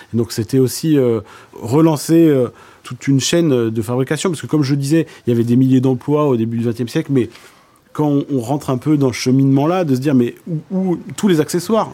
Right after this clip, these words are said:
euh, les housses, com-, comment c'était fait ? Les housses, nous, nos housses, elles sont faites également, euh, une marque française. C'était vraiment, euh, se poser les questions de comment c'est fait, pourquoi c'est fait, et quelque chose qui est très, très,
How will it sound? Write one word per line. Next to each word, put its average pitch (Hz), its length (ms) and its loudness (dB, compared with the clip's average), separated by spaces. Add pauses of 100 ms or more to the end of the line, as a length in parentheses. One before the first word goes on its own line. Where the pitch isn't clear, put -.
(140)
euh, 143 200 2
les 143 180 6
housses, 185 280 -2
com-, 143 180 -4
comment 156 240 -4
c'était 147 260 -4
fait ? 196 240 -6 (280)
Les 131 100 2
housses, 165 260 0
nous, 139 220 4
nos 139 160 2
housses, 165 320 0
elles 127 80 -4
sont - 140 -6
faites 139 180 -2
également, 135 460 0
euh, 113 80 -2
une 120 160 2
marque 120 180 -2
française. 151 460 -6 (840)
C'était 120 360 -4
vraiment, 139 500 0
euh, 127 60 0
se 120 120 -10
poser 131 340 0
les 127 120 0
questions 151 500 -2
de 123 180 2 (280)
comment 139 240 -2
c'est 131 160 -4
fait, 147 180 -2
pourquoi 139 380 -8
c'est - 120 -6
fait, 202 200 -4 (160)
et 135 160 4
quelque - 240 -14
chose 160 180 -2
qui - 80 -4
est 110 40 -6
très, - 200 -6
très, 131 380 -4